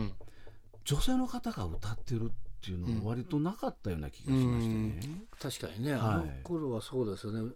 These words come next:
Speaker 1: あの、クールファイブとかね、あと
Speaker 2: うん、
Speaker 1: 東京ロマンチカ、
Speaker 2: そうなんですよ。はい。
Speaker 1: 鶴岡雅史さんの「できんできた」
Speaker 2: そうなんですよ。
Speaker 1: とかね。
Speaker 2: 男
Speaker 1: あとラブユー東京ね、
Speaker 2: そうなんですよね。
Speaker 1: ロスプリモスとか。
Speaker 2: うん。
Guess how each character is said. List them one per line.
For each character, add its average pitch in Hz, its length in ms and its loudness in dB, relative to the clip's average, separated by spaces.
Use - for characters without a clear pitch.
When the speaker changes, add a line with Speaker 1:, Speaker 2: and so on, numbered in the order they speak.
Speaker 1:
あ 120 80 -6
の、 117 140 -2
ク 143 220 -2
ー - 20 2
ル 139 100 0
フ 131 120 -2
ァ 120 80 2
イ - 20 -4
ブ 95 60 -10
と - 100 -8
か 101 100 -6
ね、 202 180 4
あ 185 40 -8
と 127 60 6
Speaker 2:
う 120 80 8
ん、 107 60 6
Speaker 1:
東 110 220 6
京 139 140 8
ロ 135 100 6
マ 117 200 4
ン - 20 0
チ - 180 -4
カ、 92 120 -6
Speaker 2:
そ 85 40 -2
う 80 40 -2
な 82 80 -2
ん - 20 -2
で 71 60 -4
す - 20 -6
よ。 67 60 -4
は - 80 -6
い。 - 100 -8
Speaker 1:
鶴 127 320 4
岡 117 180 2
雅 120 100 2
史 - 20 -
さ 113 120 -4
ん 107 40 0
の 101 100 0
「で 107 60 2
き 131 100 4
ん 139 40 2
で 147 80 2
き 135 120 2
た」 - 180 -2
Speaker 2:
そ 120 100 0
う - 40 4
な 95 60 4
ん - 40 2
で 76 60 -2
す - 40 -8
よ。 - 80 -10
Speaker 1:
と 226 120 0
か 220 140 0
ね。 202 80 2
Speaker 2:
男 202 360 -2
Speaker 1:
あ - 80 -6
と 120 100 -2
ラ 123 100 6
ブ 139 120 2
ユ 143 100 4
ー - 20 2
東 123 220 0
京 98 140 -4
ね、 170 220 0
Speaker 2:
そ 117 100 -2
う - 20 0
な - 60 0
ん - 40 4
で 123 40 2
す 82 60 -2
よ 80 60 -2
ね。 87 40 0
Speaker 1:
ロ 92 40 2
ス - 60 4
プ - 0 -
リ - 20 2
モ 67 120 -2
ス - 100 -8
と - 80 -12
か。 90 120 -12
Speaker 2:
う 95 80 -8
ん。 80 260 -4